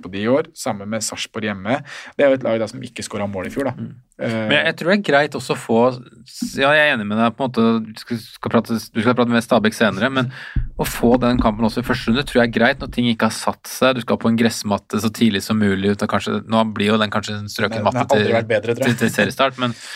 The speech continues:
Speaker 2: men du, du kan fortsatt skape uro der.
Speaker 1: Ja.
Speaker 2: Du kan fortsatt vinne både første, første dueller og andre baller og alt som er i,
Speaker 1: Mm.
Speaker 2: i den kampen der, så ja, jeg,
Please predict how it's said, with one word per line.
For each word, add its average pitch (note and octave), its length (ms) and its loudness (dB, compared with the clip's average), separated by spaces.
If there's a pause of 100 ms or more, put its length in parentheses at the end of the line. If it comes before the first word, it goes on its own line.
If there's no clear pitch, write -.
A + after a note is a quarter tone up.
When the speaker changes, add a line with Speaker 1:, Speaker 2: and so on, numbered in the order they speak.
(380)
Speaker 2:
men B2 140 2
du, C3 80 4
du C#3 160 -4
kan B2+ 160 0
fortsatt - 240 0
skape B2 320 0
uro A2+ 240 4
der. C#3+ 240 2 (160)
Speaker 1:
Ja. A#2+ 160 -2
Speaker 2:
Du B2+ 80 2
kan B2 160 2
fortsatt A2 240 0
vinne C#3 720 0
både A#2+ 480 0
første, A#2+ 320 -2 (400)
første B2 240 -2
dueller G#2+ 220 2
og A2+ 80 2
andre G#2 100 -4
baller G#2 240 2
og G#2+ 60 4
alt G#2 160 0
som A2 100 0
er C3+ 160 0
i, C3+ 80 -12
Speaker 1:
Mm. B2+ 120 -2 (180)
Speaker 2:
i B2+ 80 -4
den A#2 100 -4
kampen A2 320 0
der, C3 160 0
så B2+ 140 -4 (800)
ja, - 160 -8 (100)
jeg, G2 300 -8